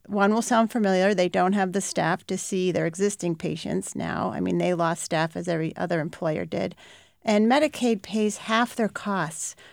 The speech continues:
for most procedures. So one dentist told me that she had every intention to participate,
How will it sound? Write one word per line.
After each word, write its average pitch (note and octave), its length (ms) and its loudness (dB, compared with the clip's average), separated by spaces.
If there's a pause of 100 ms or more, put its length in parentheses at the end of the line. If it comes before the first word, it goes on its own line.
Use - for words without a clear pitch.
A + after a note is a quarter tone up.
for G#3 160 2
most G3 360 2
procedures. E3 800 -2 (460)
So G#3 120 -2
one C4 200 2
dentist G#3+ 380 2
told G#3 220 2
me G3 80 2
that F3+ 120 2
she - 140 -4
had G3 140 2
every G#3 200 2
intention G3+ 540 0
to F#3 80 0
participate, F#3 960 -2